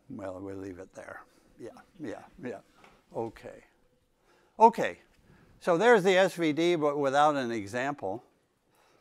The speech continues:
Uh, examples, you know, I, I would have to compute A transpose A and find it. So the text will do that, f-, uh, does it for a particular matrix. Oh. The,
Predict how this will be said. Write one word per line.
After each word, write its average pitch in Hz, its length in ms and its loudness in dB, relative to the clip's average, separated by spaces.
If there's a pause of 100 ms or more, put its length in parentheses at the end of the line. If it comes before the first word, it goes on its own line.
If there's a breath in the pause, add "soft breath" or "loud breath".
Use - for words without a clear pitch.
(460 soft breath)
Uh, 131 240 -2
examples, 147 880 -2 (240)
you 147 160 -2
know, 139 220 2
I, 127 160 2
I 120 200 -4
would 120 140 -4
have 127 280 -4
to 123 120 -8
compute 131 460 -4
A 131 180 -2
transpose 123 600 -8
A 127 240 0
and 113 180 -8
find 123 300 -6
it. 123 300 -12 (260 soft breath)
So 135 160 -4
the 113 240 -6 (340 soft breath)
text - 400 -4 (240)
will 120 220 -8
do 135 260 -2
that, 101 380 -4
f-, - 200 -20
uh, 110 240 -14 (140)
does 120 240 -6
it 120 160 -10
for 117 200 -8
a 110 40 -6
particular 113 640 -10
matrix. 110 500 -12 (840)
Oh. 135 200 6 (1600)
The, 220 160 -6